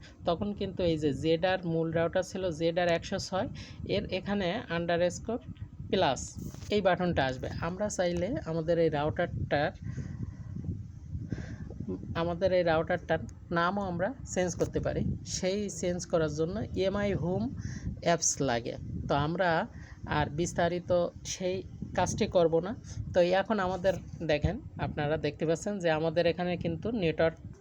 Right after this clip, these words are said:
already চলে গেছে, তার মানে, আহ, আমাদের রাউটারটা এখন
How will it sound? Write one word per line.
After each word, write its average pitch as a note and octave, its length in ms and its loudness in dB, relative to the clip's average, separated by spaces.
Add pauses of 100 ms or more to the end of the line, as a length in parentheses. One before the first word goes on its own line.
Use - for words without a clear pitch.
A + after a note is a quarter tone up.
already E3+ 320 2 (200)
চলে G#3 280 8
গেছে, B2 180 -4 (120)
তার F3+ 180 4
মানে, D#3 220 2
আহ, - 760 -2 (120)
আমাদের E3+ 240 4 (100)
রাউটারটা F3 500 4 (240)
এখন F3 200 -2